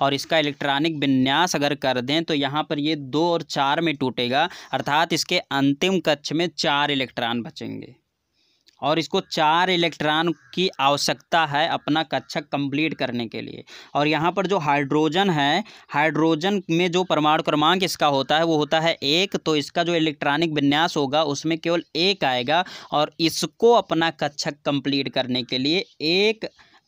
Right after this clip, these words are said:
इलेक्ट्रॉन की आवश्यकता होगी। तो यहाँ पर अगर हम लिखना चाहें, तो कार्बन को बीच में लिखेंगे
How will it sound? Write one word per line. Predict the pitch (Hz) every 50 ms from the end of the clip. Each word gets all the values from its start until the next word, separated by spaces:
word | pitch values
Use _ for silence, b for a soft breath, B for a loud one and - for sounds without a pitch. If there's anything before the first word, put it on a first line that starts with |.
| _ -
इलेक्ट्रॉन | 160 160 156 147 - 156 151 147 156 160
की | 151 180
आवश्यकता | 175 147 135 - 156 - _ - 123
होगी। | 117 113 110 107 104 110 - B B B B B B -
तो | 165
यहाँ | 165 160 165 156 185 202
पर | 196 214 196
अगर | 196 185 196
हम | 196 196 175
लिखना | 147 147 143 147 - 160 185 202 196
चाहें, | - 165 147 135 139 151 160 175 196
तो | - - 185 - _ _ _
कार्बन | - 147 139 135 143 143 156 156 190 202
को | 190 - 196 180
बीच | 151 139 151 156 143 - -
में | 135 120
लिखेंगे | 107 104 - 110 107 107 - - - - _